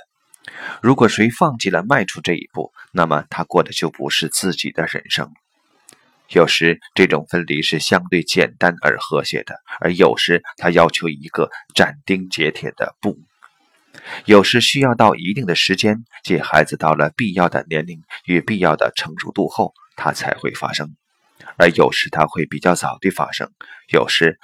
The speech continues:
在它发生之前有一段斗争的时期。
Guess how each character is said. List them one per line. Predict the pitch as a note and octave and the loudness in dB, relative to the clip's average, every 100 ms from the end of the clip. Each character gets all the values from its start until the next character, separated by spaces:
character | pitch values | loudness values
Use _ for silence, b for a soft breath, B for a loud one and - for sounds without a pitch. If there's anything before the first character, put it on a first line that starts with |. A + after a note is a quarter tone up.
| B B | B B
在 | - F2 | 2 2
它 | E2 E2 | 4 0
发 | - G2 | 2 0
生 | F#2+ G2+ | 0 -2
之 | F#2 G#2 | -4 -4
前 | - D2 F2 - B | -2 -4 -6 -14 B
有 | F2+ D#2 D2 | 0 2 0
一 | |
段 | D#2+ D#2 D2+ | 0 0 -2
斗 | C#3 F2+ | -8 -8
争 | - D#2+ | -8 -8
的 | C#2+ | -6
时 | - A1+ | -6 -4
期。 | - A1 | -6 -6